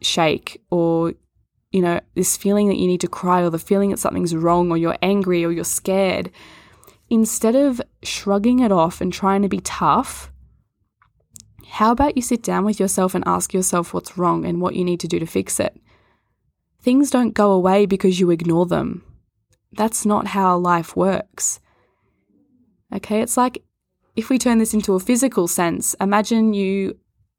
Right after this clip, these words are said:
had a bit of a pain in your hip and you just shrug it off and you shrug it off and you keep going for a run. The pain gets worse. You go, "Oh, I'll just run it off." Keep running, keep running. The pain gets worse until finally, bang, something's happened. You've really hurt yourself.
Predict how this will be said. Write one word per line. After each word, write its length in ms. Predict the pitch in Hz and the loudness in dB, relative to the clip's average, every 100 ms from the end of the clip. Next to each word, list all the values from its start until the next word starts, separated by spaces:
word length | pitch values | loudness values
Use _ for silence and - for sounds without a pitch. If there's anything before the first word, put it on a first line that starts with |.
| - | -12
had 220 | - 208 | -2 0
a 60 | 190 | 2
bit 160 | 202 | 0
of 80 | 190 | 0
a 60 | 185 | -2
pain 340 | - 185 185 | -2 0 0
in 140 | 175 | 0
your 100 | 170 | -2
hip 280 | 160 165 - - - _ _ _ _ _ _ _ | -2 -2 -2 -8 -10 _ _ _ _ _ _ _
and 160 | 202 196 | 0 2
you 80 | |
just 180 | 185 190 | 2 0
shrug 260 | - 180 170 | 0 0 0
it 100 | 165 | 0
off 360 | - - - _ _ | -2 -4 -14 _ _
and 140 | 202 | -2
you 60 | 180 | -2
shrug 280 | 180 175 170 | 0 0 0
it 80 | 170 | -2
off 180 | - | -2
and 120 | 196 185 | -2 -2
you 60 | |
keep 200 | 180 196 | -2 -2
going 240 | 190 185 170 | 0 0 0
for 180 | 175 170 | 0 0
a 60 | |
run. 420 | 175 175 170 170 165 | 2 2 0 -2 -6
The 60 | 180 | -6
pain 240 | 196 185 | -2 -2
gets 240 | 175 175 185 | -2 -6 -4
worse. 340 | 180 175 - | -2 -2 -4
You 60 | 180 | -4
go, 160 | 175 - | -4 0
"Oh, 240 | 233 233 | 2 4
I'll 140 | 233 226 | 2 2
just 200 | 208 185 | -2 -2
run 140 | 175 | -2
it 120 | 165 | -2
off." 200 | - - | -6 -8
Keep 260 | - 233 - | -6 -6 -4
running, 300 | 180 175 175 | -4 -4 -4
keep 220 | - 226 | -6 -4
running. 240 | 185 180 180 | -2 -2 -4
The 60 | |
pain 200 | 175 180 | -4 -4
gets 220 | 180 180 - | -4 -4 0
worse 380 | 220 196 196 - - - - - | 2 2 0 -6 -16 -20 -16 -6
until 260 | 202 196 | -2 -2
finally, 720 | 185 - 233 254 196 180 262 - _ _ _ - _ - | 0 0 2 2 0 0 0 -2 _ _ _ -20 _ 0
bang, 340 | 185 170 185 | 0 -2 -6
something's 400 | - - 185 170 | -2 -2 0 -2
happened. 400 | - - - 180 | -2 -4 -6 -4
You've 200 | 180 165 | -4 -2
really 320 | 175 175 165 | 0 0 0
hurt 200 | 175 165 | 0 -2
yourself. 580 | - - 156 165 - - | -2 -2 -2 -2 -8 -20